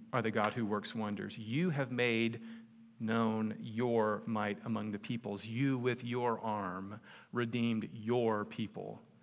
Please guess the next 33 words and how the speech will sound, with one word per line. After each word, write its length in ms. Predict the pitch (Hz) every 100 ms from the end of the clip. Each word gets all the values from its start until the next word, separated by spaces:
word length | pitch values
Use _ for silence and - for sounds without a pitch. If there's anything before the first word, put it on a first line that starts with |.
| - - -
the 80 | 113
children 400 | 127 117 113 104
of 100 | 95
Jacob 400 | 101 101 104 -
and 120 | 98
Joseph. 680 | 101 - - - - - - _ _ _ - - - _ _ _ _ _
Uh, 60 | - -
friends, 260 | - 135 123
you 80 |
see 220 | 120 180 165
the 120 | 123
pivot 440 | - 226 185 117 - -
that 160 | 123 113
Asaph 640 | 127 143 - 123 107 101 -
starts 360 | - 131 120 -
to 100 | 117
make, 440 | 107 104 - -
the 80 | 120
way 380 | 117 151 196 202
that 180 | 151 -
he 160 | 147
gets 300 | 127 123 - -
out 160 | 120
of 140 | 135 117
the 100 | 107
yips, 600 | 104 98 - - - - _ _ _ _ _ - - - _ - - _
is 160 | 147 -
he 100 | 151
doesn't 640 | 117 151 175 196 143 -
focus 580 | - 151 151 127 107 -
on 220 | 123 113
his 420 | 107 143 185 202
life, 640 | 131 113 101 104 104 -